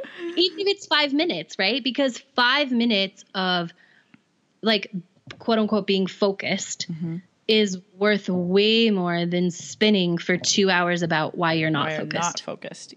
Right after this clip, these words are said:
Speaker 2: Yeah.
Speaker 1: Yeah. The thing that gets you back focused is to be focused.
Speaker 2: So if you guys ever catch yourself saying, "Why am I not focused?" or "What should I focus on?"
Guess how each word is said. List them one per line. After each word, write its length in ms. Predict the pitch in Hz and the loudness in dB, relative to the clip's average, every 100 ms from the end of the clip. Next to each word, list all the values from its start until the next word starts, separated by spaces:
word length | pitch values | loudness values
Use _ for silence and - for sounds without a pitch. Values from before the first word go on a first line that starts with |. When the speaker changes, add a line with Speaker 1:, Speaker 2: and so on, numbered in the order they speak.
| - | -12
Speaker 2:
Yeah. 80 | - - - _ - | -12 -14 -20 _ -4
Speaker 1:
Yeah. 200 | 143 - - _ | -4 -4 -8 _
The 100 | 226 | 0
thing 300 | 220 302 302 | 2 2 4
that 140 | 262 214 | 4 2
gets 180 | 202 | -2
you 100 | 202 | 0
back 280 | 185 165 - | 0 0 0
focused 420 | - 190 147 143 | -4 -4 -4 -6
is 140 | 151 143 | -8 -8
to 80 | 165 | -6
be 120 | 143 | -6
focused. 520 | - - - - - | -6 -8 -8 -10 -8
Speaker 2:
So 180 | - 202 | -2 0
if 160 | 196 | 0
you 240 | 196 233 254 | 0 0 0
guys 320 | 254 240 233 - | 0 0 -2 -2
ever 260 | 196 220 | -2 -2
catch 320 | 220 - 220 | -2 -4 -2
yourself 320 | 202 196 180 180 | -4 -4 -4 -4
saying, 640 | - 180 170 160 160 160 - - - _ _ - | -4 -2 -2 -4 -6 -10 -14 -20 -20 _ _ -12
"Why 160 | 196 269 | -6 -2
am 140 | 302 | 0
I 120 | 269 | 0
not 360 | 226 208 - - | 2 0 -4 -2
focused?" 640 | 196 202 160 - - - | -2 -2 -4 -6 -8 -6
or 80 | 175 | -4
"What 240 | 170 247 | -2 -2
should 160 | - 247 | -2 -2
I 120 | 220 | -2
focus 440 | 214 190 185 185 - | 0 -2 -2 -4 -4
on?" 440 | 156 87 - 185 | -4 -4 -4 -6